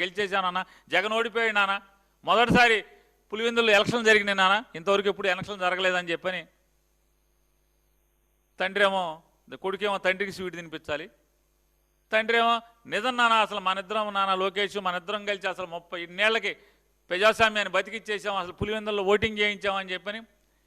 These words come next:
మీరు తండ్రి, తండ్రిని కొడుకు మోసం చేయడం, కొడుకుని తండ్రి మోసం చేయాలి తప్పితే మీ మాటల్ని కార్యకర్తలే నమ్మట్లేదు. ఇంకెవరు నమ్ముతాడు? ఈ రాష్ట్ర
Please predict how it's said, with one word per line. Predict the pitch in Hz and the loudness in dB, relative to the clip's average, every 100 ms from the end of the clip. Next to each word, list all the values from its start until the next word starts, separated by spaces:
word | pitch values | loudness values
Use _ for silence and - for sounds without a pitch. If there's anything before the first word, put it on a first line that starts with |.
| _ _ 92 101 | _ _ -20 -18
మీరు | 180 220 233 | -14 -12 -6
తండ్రి, | 160 190 226 220 170 170 | -6 -6 -10 -10 -8 -6
తండ్రిని | 180 208 196 | -6 -8 -6
కొడుకు | 185 196 208 | -6 -6 -4
మోసం | 196 196 175 | -6 -6 -10
చేయడం, | 175 190 196 | -10 -10 -12
కొడుకుని | 175 185 196 160 | -12 -12 -12 -14
తండ్రి | 170 185 | -14 -10
మోసం | 180 165 165 | -10 -10 -8
చేయాలి | 151 139 123 | -6 -6 -8
తప్పితే | 101 123 117 _ _ _ _ _ _ _ _ _ _ _ _ | -12 -16 -18 _ _ _ _ _ _ _ _ _ _ _ _
మీ | 120 143 131 | -14 -12 -8
మాటల్ని | 135 160 180 175 - | -6 -6 -6 -8 -2
కార్యకర్తలే | 123 151 165 165 - 160 165 | 2 2 2 -4 -4 -10 -8
నమ్మట్లేదు. | 143 139 - 123 117 127 _ _ _ _ _ _ _ _ _ | -10 -12 -12 -16 -16 -20 _ _ _ _ _ _ _ _ _
ఇంకెవరు | 131 147 175 | -8 -8 -8
నమ్ముతాడు? | 175 160 143 135 139 _ _ _ _ _ - | -12 -12 -12 -12 -16 _ _ _ _ _ -4
ఈ | 123 | 2
రాష్ట్ర | 165 160 | 4 2